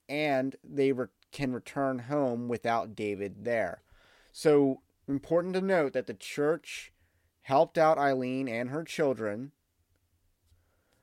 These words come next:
uh, with housing and otherwise what looks like protection against David. It's just something to point out. September two thousand twenty-one, or two thousand one,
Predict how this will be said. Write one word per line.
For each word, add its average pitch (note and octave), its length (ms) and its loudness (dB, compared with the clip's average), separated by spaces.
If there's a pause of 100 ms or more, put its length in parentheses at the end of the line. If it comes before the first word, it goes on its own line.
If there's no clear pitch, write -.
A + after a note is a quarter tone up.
(180)
uh, A2 280 2
with A#2 140 -2
housing C3 720 0
and A2+ 440 -4 (160)
otherwise B2 580 2
what A2+ 140 -8
looks B2 240 -6
like C3 240 0
protection B2 800 0
against A#2+ 600 -6
David. D#3 440 -2 (260)
It's A2 320 -14
just B2 180 -6
something D3 280 -4
to C#3 80 -4
point C3+ 280 -2
out. A#2 280 0 (1300)
September F#3 540 4
two F3 180 -4
thousand D3+ 340 6
twenty-one, C#3 720 0
or C#3 140 -2 (320)
two - 160 -10
thousand A#2 320 -2
one, C#3+ 300 0